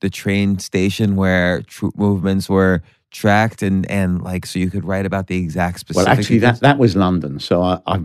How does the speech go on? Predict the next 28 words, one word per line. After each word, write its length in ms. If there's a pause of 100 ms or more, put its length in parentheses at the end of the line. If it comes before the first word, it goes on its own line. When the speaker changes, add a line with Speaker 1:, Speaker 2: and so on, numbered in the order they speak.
(100)
Speaker 2:
I 120
knew 200
all 120
those 280
railway 340
Speaker 1:
Right. 140
Speaker 2:
stations 440
intimately 600
anyway. 520 (420)
Um, 420 (500)
uh, 240 (160)
m-, 260
most 380
of 80
my, 300 (180)
you, 160 (100)
you 140
know 140
what 140
I 120
got 400
that 160
was 260
really 500
<laughs> 180
useful 400
to 320
me? 280